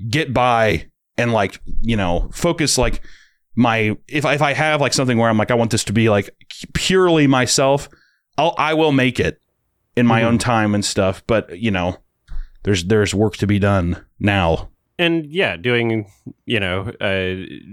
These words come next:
Speaker 2: derivative content in the same, in the sense that, like, you're talking about something that other people are already talking about, and that helps you in the algorithm. That can just propel you to the
Speaker 1: Mm-hmm.
Speaker 2: point where your options for your own creative projects are limitless anyway, right? Like,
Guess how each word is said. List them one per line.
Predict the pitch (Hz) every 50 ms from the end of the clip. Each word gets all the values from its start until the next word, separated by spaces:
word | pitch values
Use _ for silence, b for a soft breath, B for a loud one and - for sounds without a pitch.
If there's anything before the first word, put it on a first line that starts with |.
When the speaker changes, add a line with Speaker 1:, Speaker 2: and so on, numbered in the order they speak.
| - - 147 127
Speaker 2:
derivative | 104 135 135 123 131 131 123 131 123 120 110 -
content | - 135 117 110 113 - 123 110 101 101
in | 98 98
the | 98
same, | - - 117 101 98 101 101 - 85
in | 101 - - 117 107
the | 104 107
sense | - 120 104 101 98 -
that, | - 95 - -
like, | 95 92 87 -
you're | 101
talking | 98 - 127 113 104 - 113 104 95
about | 90 92 92 - -
something | - 98 92 104 98 90 90
that | 90 90
other | 95 92 98
people | 85 - 101 - 95 92
are | 90 92
already | 90 90 90 90 87 87
talking | - 113 104 101 - 104 90 87
about, | 82 85 85 85 85
and | 87 85 85
that | 90 82
helps | 82 87 85 - -
you | 95 85
in | 85
the | 82 82
algorithm. | 87 98 95 92 98 92 87 85 87 90 - B B B B B B B B B B
That | 110 113 117 -
can | - 131 123
just | 113 123 120 -
propel | - 139 - - 139 123 117 117
you | 117 104
to | 107 107
the | 98
Speaker 1:
Mm-hmm. | 85
Speaker 2:
point | - 123 113 110 - -
where | 107 101 101 101 98
your | 98 101 104 104 101
options | 104 113 113 - - 123 107 101 101
for | - - 110 104
your | 98 95 101 104
own | 78 104 104 101 101 95
creative | - 113 101 98 95 95 87 -
projects | - 107 95 95 92 92 98 95 92 - - 98
are | 95 90
limitless | 92 92 92 90 90 80 85 85 87 98
anyway, | 90 98 101 90 65 - 64
right? | 69 80 82 87 101 -
Like, | - 85 85 -